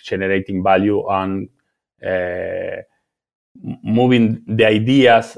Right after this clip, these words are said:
around your industry, uh, forward. Okay, so for me, thinking in your, in your industry or company, you, you need to think in,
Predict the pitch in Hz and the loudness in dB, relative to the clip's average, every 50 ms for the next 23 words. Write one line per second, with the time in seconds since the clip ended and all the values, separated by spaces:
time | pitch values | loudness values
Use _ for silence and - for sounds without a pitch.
0 | - - - 98 101 98 104 107 110 110 107 107 104 101 95 95 - - - - | -12 -6 -2 0 2 2 2 2 2 0 2 2 2 2 0 -2 -6 -16 -20 -12
1 | - 113 110 107 113 110 107 - - 113 113 113 110 110 - _ - - 98 92 | -6 -4 -4 -2 -2 -4 -4 -4 -2 0 2 2 0 -2 -4 _ -10 -6 -4 -4
2 | 92 87 85 87 85 87 87 87 82 82 82 _ - 101 95 85 82 73 73 - | -4 -4 -6 -8 -12 -12 -14 -16 -18 -20 -12 _ -2 0 0 0 -2 -6 -10 -14
3 | _ _ _ _ - 87 95 92 95 101 _ _ _ _ _ _ _ _ _ _ | _ _ _ _ -18 -14 -10 -10 -12 -12 _ _ _ _ _ _ _ _ _ _
4 | _ - - 107 107 101 98 101 101 104 _ - - - - - 104 98 101 113 | _ -4 0 2 2 4 2 0 -2 -6 _ -20 -20 -10 -4 -2 -2 0 0 -2
5 | 117 117 117 117 113 110 110 107 104 101 95 - - - _ _ _ _ _ _ | -2 -2 0 0 0 -2 -2 -4 -6 -8 -10 -14 -16 -20 _ _ _ _ _ _
6 | _ _ _ _ - - - 123 123 120 117 - 120 117 117 113 110 - - 110 | _ _ _ _ -12 -6 -2 -2 -2 0 0 0 0 0 0 0 -2 -4 -4 -4
7 | 107 104 110 110 104 - - 104 107 - _ - 107 110 104 101 104 98 98 - | -4 -2 0 -2 -2 -4 -6 -12 -12 -12 _ -8 -6 -6 -4 -2 -2 -2 -4 -6
8 | - _ _ - - 107 110 120 113 117 110 113 - - 117 117 113 107 101 98 | -12 _ _ -14 -6 -4 -2 -2 0 -2 -4 -4 -4 -2 0 2 4 4 4 2
9 | 95 95 - - 113 110 107 - 110 107 110 107 107 107 98 104 _ - 104 107 | 0 -2 -4 -4 -4 -2 -2 0 -2 -2 -2 -4 -6 -8 -10 -12 _ -12 -12 -12
10 | 101 - 120 123 123 120 127 143 139 139 - 117 107 - - 113 110 110 113 - | -8 -4 -2 0 2 4 4 4 2 2 -2 -8 -6 -4 -2 -2 -2 -4 -6 -10
11 | - _ _ _ _ _ _ _ _ _ _ - 107 107 104 101 101 98 95 92 | -18 _ _ _ _ _ _ _ _ _ _ -8 -6 -4 -4 -4 -4 -4 -4 -4
12 | 90 87 82 85 104 | -6 -8 -10 -12 -16